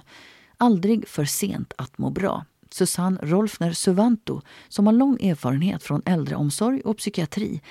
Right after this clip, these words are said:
delar perspektivet hur psykisk hälsa påverkas genom hela livet och varför det aldrig är för sent att må bättre.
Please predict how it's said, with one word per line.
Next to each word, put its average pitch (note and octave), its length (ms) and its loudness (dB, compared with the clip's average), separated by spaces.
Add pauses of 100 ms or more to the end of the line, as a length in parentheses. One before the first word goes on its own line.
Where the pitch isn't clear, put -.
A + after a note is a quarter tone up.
(240)
delar G#3+ 380 2
perspektivet D3 800 -2
hur F3+ 180 2
psykisk - 640 -4
hälsa G3 420 -2
påverkas C#3+ 680 -2
genom C#3+ 180 0
hela G#3 320 4
livet F#3 440 2 (100)
och - 380 -12
varför C#3+ 240 0
det - 80 -4
aldrig D#3 380 -2
är C#3+ 80 -2
för A3+ 120 -4
sent D3 360 -6
att - 160 -10
må D3+ 100 -4
bättre. - 380 -10